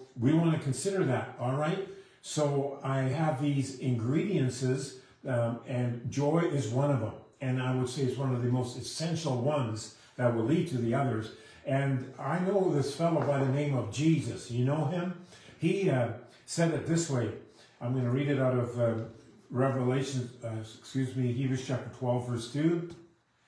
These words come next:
It says, "Look away from all that which distracts to Jesus." All right, so right there, that's a million dollar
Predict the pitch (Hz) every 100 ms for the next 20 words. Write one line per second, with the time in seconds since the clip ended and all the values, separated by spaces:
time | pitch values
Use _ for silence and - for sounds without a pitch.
0 | _ - - - 135 - 160 135 107 143
1 | 202 208 190 156 131 117 123 - - _
2 | - 120 120 - 139 143 127 113 107 101
3 | 98 - - _ _ _ _ _ _ _
4 | _ 120 120 120 120 123 120 - 117 107
5 | - 123 110 101 - - - 139 107 101
6 | 139 131 - - - - - - _ _
7 | _ - _ _ 101 101 117 135 - 127
8 | 131 143 139 147 123 120 120 117 139 143
9 | 131 127 127 123 117